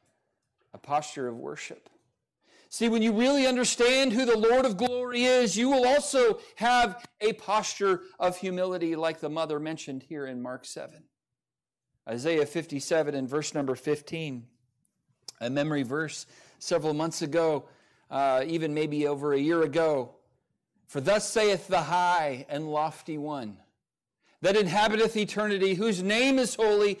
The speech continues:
I dwell in the high and holy place, with him also that is of a contrite and humble spirit, to revive the spirit of the humble, and to revive the heart of the contrite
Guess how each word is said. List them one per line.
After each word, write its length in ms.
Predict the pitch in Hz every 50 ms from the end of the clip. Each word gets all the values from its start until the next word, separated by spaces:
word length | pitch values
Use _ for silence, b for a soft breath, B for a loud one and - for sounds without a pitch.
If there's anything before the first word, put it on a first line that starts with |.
| B B B B
I 140 | 196 208 226
dwell 420 | 196 175 202 240 262 285 285 285
in 80 | 262 247
the 80 | 240 202
high 320 | 165 233 240 254 262 247
and 100 | 233 190
holy 300 | 165 240 240 240 233 226
place, 600 | - - - 233 226 220 208 180 - - - - B B B B B B B
with 160 | 190 190 -
him 220 | - 247 269 247
also 540 | 214 196 214 262 262 262 - - 247 233 220
that 160 | 196 196 208
is 160 | 208 208 185 196
of 100 | 202 202
a 60 | 208
contrite 800 | - - - 226 240 247 226 - - 240 214 196 185 180 - - B B B B B
and 200 | - 196 196 170
humble 320 | 190 220 226 214 220 214
spirit, 500 | 208 - - - 226 233 220 214 214 208
to 140 | - - 220
revive 500 | 220 220 185 185 208 233 269 285 277 247
the 80 | 247 -
spirit 340 | - - - 240 226 220 202
of 60 | 190
the 80 | 208
humble, 420 | 175 202 214 202 185 196 185 - B B B B
and 120 | 202 196 190
to 140 | - 226 240
revive 440 | 233 214 185 220 226 254 254 226
the 120 | 202 226 185
heart 380 | - 208 220 220 214 180 - _ -
of 120 | - 175
the 80 | 170 190
contrite 800 | 180 - - 196 196 214 214 196 - - 185 175 170 175 175